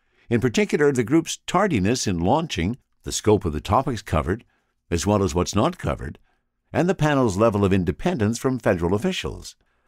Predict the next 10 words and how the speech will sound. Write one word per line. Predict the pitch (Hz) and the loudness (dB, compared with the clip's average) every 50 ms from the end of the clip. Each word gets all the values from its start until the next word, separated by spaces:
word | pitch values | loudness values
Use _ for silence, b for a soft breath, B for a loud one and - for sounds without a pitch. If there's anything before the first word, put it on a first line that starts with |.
| _ - | _ -4
Canada's | - 151 208 254 247 214 202 147 110 | 0 0 2 2 4 4 4 4 4
landmark | 113 131 135 123 110 104 101 98 101 | 2 2 2 2 2 2 0 0 -2
two | - 165 190 | -2 -4 -2
thousand | 180 180 170 165 143 110 123 | 0 2 2 2 2 2 2
eighteen | 120 113 110 - 110 104 101 92 | 2 2 2 2 2 2 2 2
Cannabis | - 101 95 87 87 80 82 - - | 2 0 0 2 0 -2 -2 -4 -4
Act, | 76 65 53 50 - - - - - _ _ _ _ - | -4 -4 -6 -8 -12 -16 -20 -20 -20 _ _ _ _ -2
legalizing | - 151 170 151 143 123 117 110 87 95 90 78 | 0 0 2 2 2 2 2 2 2 0 0 0
recreational | 87 117 127 - - 120 113 104 - 107 101 | -2 -2 -2 -2 -2 -2 -2 -2 -2 0 0
marijuana, | 90 82 80 85 85 80 73 65 60 50 - - | 0 2 0 0 0 0 -2 -4 -8 -10 -12 -18